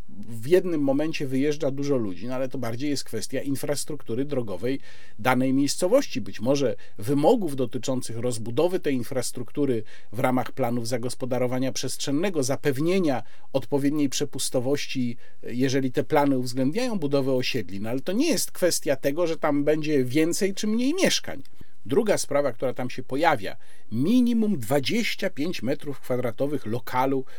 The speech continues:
użytkowego. Tylko że wielu przedsiębiorców nie potrzebuje takiego dużego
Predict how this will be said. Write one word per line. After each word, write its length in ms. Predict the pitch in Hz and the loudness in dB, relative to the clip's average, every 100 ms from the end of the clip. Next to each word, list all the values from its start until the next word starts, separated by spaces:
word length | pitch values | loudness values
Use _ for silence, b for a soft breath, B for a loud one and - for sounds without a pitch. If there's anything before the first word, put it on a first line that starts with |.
| B 147 | B -2
użytkowego. 840 | 135 165 - 156 131 98 71 - b b b | 2 2 2 2 4 2 0 -4 b b b
Tylko 240 | - - 262 | -4 0 2
że 140 | 254 | 2
wielu 280 | 180 233 294 | 2 -2 -2
przedsiębiorców 800 | - 247 - 202 127 113 143 165 | -2 -2 0 0 0 -2 -4 -2
nie 120 | 220 | -2
potrzebuje 580 | 269 - 330 453 370 160 | -2 -2 -2 0 0 0
takiego 600 | 113 - 95 104 104 98 - 110 | 0 -2 -2 -2 -2 -4 -4 -2
dużego 640 | 139 135 151 117 107 | 0 6 6 6 2